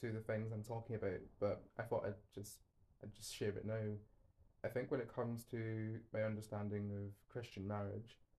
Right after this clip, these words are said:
the simplistic rationale I can offer is, in my understanding, marriage was created by God for one man and one woman to act as a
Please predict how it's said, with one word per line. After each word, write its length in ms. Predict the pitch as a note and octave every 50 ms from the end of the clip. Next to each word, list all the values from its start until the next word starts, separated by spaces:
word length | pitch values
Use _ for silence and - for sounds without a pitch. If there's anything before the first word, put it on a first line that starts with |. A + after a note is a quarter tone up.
| - _ - - _ -
the 60 | -
simplistic 480 | - A#2 A#2 A#2+ B2 B2 B2 - -
rationale 380 | A2+ B2 A#2+ A2+ - A#2 A2+ A2
I 40 | A2
can 160 | A2 A2+ G#2+
offer 420 | G#2 G#2+ A2 - - - - D2 F2
is, 100 | G2 -
in 80 | A#2 G#2+
my 120 | G#2 G#2
understanding, 720 | G#2+ A2 G#2+ A2 - - G#2 G#2 A2 G#2 F#2+ G2 A2+ D3+ F3+ - - _ _ - - - - _ _ -
marriage 260 | A2 A2 A2+ A2+ A2
was 100 | A#2+ A2+
created 320 | - - A#2+ A2+ A2 A2+ G#2+
by 80 | A#2
God 240 | A#2 A#2 G#2+ G#2+ G#2+ G#2+
for 80 | - A2
one 200 | G2+ G#2+ A2 A2+
man 200 | G#2+ G2+ G2+ G2+
and 100 | G#2 G#2
one 160 | G#2 G2+ G2+
woman 220 | G2 F#2+ - - - - A2 - _ _ - - _ _ - _ _ _ -
to 100 | - A2+
act 220 | G#2 G2+ - -
as 60 | A2+
a 60 | G#2